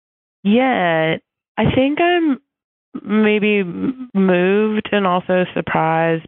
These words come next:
by some of the people I've heard from who say that they have had trouble reading other academic text, and something about the way the book is written has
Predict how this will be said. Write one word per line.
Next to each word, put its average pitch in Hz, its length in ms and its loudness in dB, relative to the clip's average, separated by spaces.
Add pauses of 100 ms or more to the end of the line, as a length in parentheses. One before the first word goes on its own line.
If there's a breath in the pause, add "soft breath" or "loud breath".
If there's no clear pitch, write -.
by 151 420 0
some 165 140 0
of 160 80 0
the 156 120 0
people 160 280 -2
I've 151 160 0
heard 147 280 -2
from 147 360 0
who 151 180 0 (120)
say 147 680 0 (800 soft breath)
that 139 300 -2 (100)
they 147 560 0
have 151 120 -2
had 147 300 -2
trouble 175 600 -2
reading 185 760 0
other 175 420 0
academic 156 720 -2
text, 156 720 -4
and 143 680 0 (680 loud breath)
something 156 360 0
about 156 220 0
the 156 100 0
way 147 160 2
the 147 80 -2
book 147 240 -4
is 147 140 -2
written 147 540 0 (960)
has 147 420 0